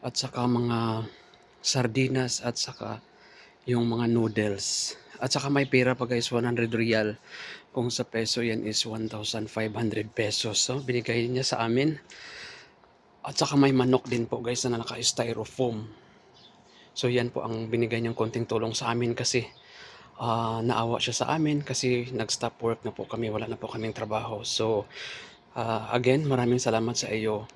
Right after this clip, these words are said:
Cory Mau sa Arabia. Sana marami ka pang mapasaya, marami ka pang matulungan na kagaya namin na naghihirap, lalong-lalo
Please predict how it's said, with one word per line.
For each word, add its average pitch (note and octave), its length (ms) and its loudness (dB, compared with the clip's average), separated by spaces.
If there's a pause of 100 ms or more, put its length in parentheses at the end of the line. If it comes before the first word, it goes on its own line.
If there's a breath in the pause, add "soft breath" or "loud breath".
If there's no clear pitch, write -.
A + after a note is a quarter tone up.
(240)
Cory B2+ 180 4
Mau A#2 220 0
sa A#2+ 160 2
Arabia. A2+ 480 0
Sana B2 320 -2
marami A#2 320 -4
ka A#2 160 -6
pang A#2 160 -4
mapasaya, B2 640 0 (560 loud breath)
marami B2+ 320 4
ka C3 80 -2
pang B2+ 160 0
matulungan B2 880 0
na A#2+ 80 -2
kagaya A#2 340 -2
namin A#2 380 0
na A2+ 80 -8 (560 loud breath)
naghihirap, B2 640 2 (1120 loud breath)
lalong-lalo A#2 640 0